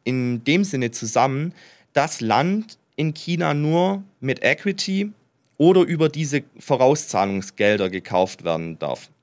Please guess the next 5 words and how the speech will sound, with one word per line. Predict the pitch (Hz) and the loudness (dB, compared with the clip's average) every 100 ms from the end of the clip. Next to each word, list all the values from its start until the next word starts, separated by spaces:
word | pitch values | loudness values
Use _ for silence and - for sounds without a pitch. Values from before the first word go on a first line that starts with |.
| _ | _
Das | 131 - | -6 0
heißt, | 135 143 208 - - _ _ _ | 2 2 -2 -8 -16 _ _ _
diese | 143 151 151 143 135 - - | -6 -2 2 4 2 0 2
Offshore-Finanzierung, | 123 - 190 - 175 160 160 - 165 156 160 160 156 - - | 2 2 -2 0 0 -2 -2 -2 0 2 0 -2 -6 -14 -2
Dollaranleihen, | 127 170 180 - 165 170 165 160 160 165 | 2 2 0 0 -2 0 0 0 -2 -4